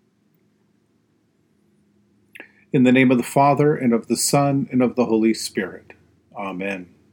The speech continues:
O Lord, open my lips, and my mouth shall proclaim your praise. Glory to the Father, and to the Son, and to the Holy Spirit, as it was in the beginning, is now, and will be forever.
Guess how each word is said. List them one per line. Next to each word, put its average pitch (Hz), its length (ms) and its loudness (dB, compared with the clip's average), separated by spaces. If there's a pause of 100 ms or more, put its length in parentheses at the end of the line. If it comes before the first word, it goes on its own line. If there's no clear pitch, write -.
(760)
O 156 140 8
Lord, 143 560 6
open 147 300 2
my 131 160 4
lips, - 580 0 (160)
and 120 100 0
my 107 160 0
mouth 113 300 2
shall 113 220 0
proclaim 120 640 2
your 110 120 2
praise. 92 600 -10 (720)
Glory 120 460 6
to - 120 -4
the 117 140 0
Father, 151 520 0
and 104 220 -6
to - 100 -14
the 101 120 -12
Son, 143 560 -2
and 123 120 0
to 123 120 -4
the 120 100 0
Holy 113 300 0
Spirit, 92 500 -8 (500)
as 131 160 2
it 127 140 2
was 123 260 4
in 123 100 4
the 117 40 6
beginning, 120 680 2
is 120 240 0
now, 123 360 2
and 113 180 2
will 139 200 2
be 139 180 0
forever. 101 580 -4